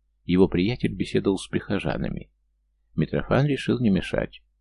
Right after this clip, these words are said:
Встал у стены полуродки, наблюдая за разговором. Внимавшие настоятелю старались не пропустить ни одного слова и долго не отпускали, задавая вопросы.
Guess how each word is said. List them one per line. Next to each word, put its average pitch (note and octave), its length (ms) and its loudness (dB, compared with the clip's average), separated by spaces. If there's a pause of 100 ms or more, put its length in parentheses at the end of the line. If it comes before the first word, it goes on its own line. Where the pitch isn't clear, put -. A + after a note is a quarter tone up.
(420)
Встал F#2+ 300 0
у F2+ 60 2
стены F2+ 320 2
полуродки, F2+ 580 2
наблюдая E2+ 500 2
за E2 140 0
разговором. C#2+ 800 -2 (180)
Внимавшие B2+ 580 2
настоятелю A#2+ 560 -2
старались A2 420 -2
не A2+ 100 4
пропустить G#2+ 480 -2
ни A2 80 2
одного G#2+ 260 2
слова G2+ 360 0
и D#2+ 100 0
долго F2+ 260 0
не F2 80 4
отпускали, G#2 600 -2
задавая E2 520 0
вопросы. - 720 -4